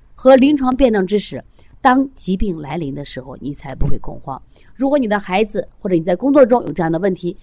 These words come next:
可以加王老师的微信：幺三五七幺九幺六四八九。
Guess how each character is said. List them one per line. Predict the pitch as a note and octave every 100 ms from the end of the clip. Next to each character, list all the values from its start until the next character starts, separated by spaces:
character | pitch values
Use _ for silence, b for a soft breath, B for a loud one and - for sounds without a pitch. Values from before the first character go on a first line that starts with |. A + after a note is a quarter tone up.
| - -
可 | G3+
以 | D#3
加 | F3 D#3+
王 | C#3+
老 | D3
师 | C#3
的 | D#3 D#3
微 | A3+
信： | B3+ - - - _ -
幺 | A3
三 | B3 A#3+
五 | G#3 -
七 | - G3
幺 | F#3
九 | F#3+ -
幺 | E3 E3+ G3+
六 | F#3+ D#3
四 | - D3+
八 | F3+
九。 | G3+ -